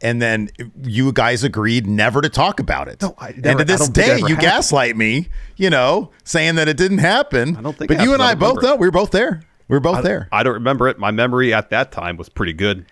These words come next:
Speaker 2: These
Speaker 1: And I
Speaker 2: days,
Speaker 1: get
Speaker 2: not
Speaker 1: it.
Speaker 2: so much.
Speaker 1: I get it. You want to make sure that old wounds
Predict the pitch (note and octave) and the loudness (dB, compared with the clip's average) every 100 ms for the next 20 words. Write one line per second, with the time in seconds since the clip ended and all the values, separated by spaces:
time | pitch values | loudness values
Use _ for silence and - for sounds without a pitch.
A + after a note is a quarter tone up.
0 | _ G2+ G#2+ D3+ D#3 G#2 E3 D#3 G2 F#2 | _ -6 -2 2 2 2 0 2 -2 -4
1 | G2 - - - A2 A2 E3+ F#2 - G2+ | -6 -8 -18 -4 -4 0 -2 -2 -4 -4
2 | F#2+ G#2 A#2 B2+ A2+ G#2 - G2 F#2+ - | -2 -4 -4 -4 -2 -2 -2 -2 -4 -2
3 | C3 D#3 D3 G#2+ A#2 C#3+ A2+ G2 F2+ | 0 0 0 0 0 2 0 -2 -4